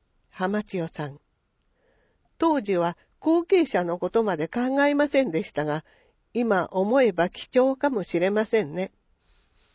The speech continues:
女性の職人が少ない中、中西さんも貴重ですし、今後も女性の感覚を筆作りに取り入れてほしいと思います。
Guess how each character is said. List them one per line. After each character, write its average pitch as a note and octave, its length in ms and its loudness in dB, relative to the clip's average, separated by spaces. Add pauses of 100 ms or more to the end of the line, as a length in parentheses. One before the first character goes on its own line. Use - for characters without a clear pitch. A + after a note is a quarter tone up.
(720)
女 G#3+ 160 6
性 D4 260 2
の C#4 160 2
職 C4 300 0
人 C#4 240 0
が C4 140 2
少 - 260 -6
な C#4+ 140 0
い C#3 80 -4
中、 C#3+ 400 -8 (400)
中 G#3 300 2
西 B3+ 260 -4
さ F#3 180 -2
ん F3 140 -6
も F3 140 0
貴 - 200 -14
重 B3+ 240 4
で G#3 140 4
す - 120 -8
し、 - 260 -6 (520)
今 C4+ 320 0
後 C4 100 4
も A#3 220 2 (260)
女 G#3+ 160 4
性 C#4+ 260 2
の C#4+ 120 0
感 C4 300 -2
覚 C4 360 0
を B3+ 80 6
筆 B3+ 280 2
作 C4 280 2
り F#3 140 -2
に F#3 160 0
取 G#3 280 0
り B3+ 80 0
入 B3 100 2
れ B3 80 2
て A#3+ 100 2
ほ A3+ 160 4
し B3+ 200 -4
い G3+ 40 -6
と D#3 160 -2
思 F#3 220 -2
い F#3 80 -2
ま F#3+ 140 -2
す。 - 280 -18